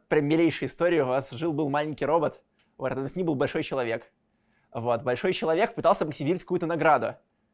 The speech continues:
а робот очень-очень хотел ему помочь. Это был более-менее смысл жизни робота в прямом математическом смысле. Вот. А для того, чтобы это сделать, маленькому роботу нужно было сначала понять, какого хрена этому чуваку, чуваку надо,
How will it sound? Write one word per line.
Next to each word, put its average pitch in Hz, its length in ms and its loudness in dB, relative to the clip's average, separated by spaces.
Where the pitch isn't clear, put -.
а 135 80 -6
робот 185 200 2
очень-очень 185 380 -2
хотел 185 180 -2
ему 160 240 -2
помочь. 127 480 -6
Это - 140 -4
был 185 140 4
более-менее 170 640 2
смысл 165 320 -4
жизни 147 180 -2
робота 185 320 4
в - 80 -10
прямом 156 300 -2
математическом 135 480 -4
смысле. 123 400 -14
Вот. 110 320 0
А 113 180 -2
для 107 120 -6
того, 170 140 2
чтобы 254 160 0
это - 100 0
сделать, 226 520 6
маленькому 170 380 -2
роботу 220 280 6
нужно 180 200 0
было 190 100 0
сначала 196 260 0
понять, 208 300 -2
какого 185 220 -2
хрена 190 340 4
этому 156 220 0
чуваку, 170 320 -2
чуваку 156 280 0
надо, 180 320 2